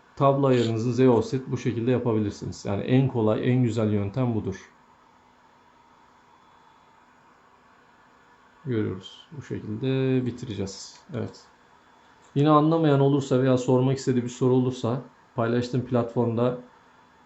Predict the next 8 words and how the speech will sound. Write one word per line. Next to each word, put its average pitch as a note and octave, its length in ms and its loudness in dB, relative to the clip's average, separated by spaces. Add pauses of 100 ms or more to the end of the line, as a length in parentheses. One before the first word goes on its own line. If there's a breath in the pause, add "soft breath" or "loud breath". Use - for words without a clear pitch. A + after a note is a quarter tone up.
(1500)
e, B2+ 200 -2
sorularınızı A#2+ 600 2
yöneltebilirsiniz A#2 920 0
veya A2 320 2
burada A2 400 -2 (440)
YouTube A#2+ 440 -4
videosu G2+ 380 -6
bu. B2 160 -4